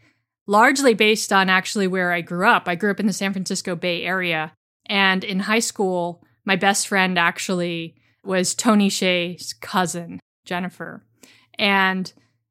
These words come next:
it was because of that luck, I got introduced to startups really early on in the late nineteen nineties when I was still in high school. Actually, December nineteen ninety-six, my friend Jennifer and I went up to San Francisco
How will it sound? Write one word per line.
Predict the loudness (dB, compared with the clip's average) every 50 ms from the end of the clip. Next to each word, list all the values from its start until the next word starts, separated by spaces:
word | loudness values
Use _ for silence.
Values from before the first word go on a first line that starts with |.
| _ _ _ _
it | 0 2 2
was | 4 4 2 2 0
because | -2 -6 -6 -6 -4 0 2 4 4 4 2
of | 0 0 2
that | 2 2 2 2 -2
luck, | -4 -2 0 2 4 4 2 0 -2 -8 -20 -20 _ _ -4
I | -4 -2
got | 0 0 0 2
introduced | 0 0 -2 -2 -4 -4 -4 -4 -4 -6 -8
to | -8
startups | -6 -4 -2 -2 -2 -2 -2 -6 -8 -10
really | -8 -4 0 2 4 4 4 2
early | 0 -2 -2 -4 -4 -2
on | 0 0 2 2 0 0 -4 -6 -10 -16 _ _ _ _ _ -4
in | 0 0
the | 0 2
late | 0 2 2 2 2 0
nineteen | 0 -2 -2 -2 -4 -4 -4 -2 0
nineties | 0 2 2 2 2 2 2 0 0 -2 -4 -4
when | -4 -4
I | -4 -2 -2
was | -2 -4 -4
still | -4 -4 -2 -2 -2
in | -4 -6 -4
high | -2 -2 -2
school. | -2 -4 -6 -8 -8 -8 -8 -6
Actually, | -4 -4 -4 -4 -4 -4 -4 -4
December | -4 -2 -2 -2 0 0 0 0
nineteen | -2 -2 -2 -4 -4 -4 -4
ninety-six, | -4 -4 -6 -8 -8 -8 -4 0 2 2 2 2 0 -6 -14 -16 _ _ _ _ _ _ _ _ -4
my | -4 -4
friend | -2 0 0 0 0 2
Jennifer | 2 0 0 0 -2 -2 -2 -2 -2
and | -2 -2 -2
I | -2 0 -2 -2 -4
went | -4 -4 -4 -4
up | -4 -4
to | -6 -8
San | -8 -6 -6 -8 -8
Francisco | -10 -6 -4 -2 -2 -2 -2 -2 -2 -2 0 -2 -4 -8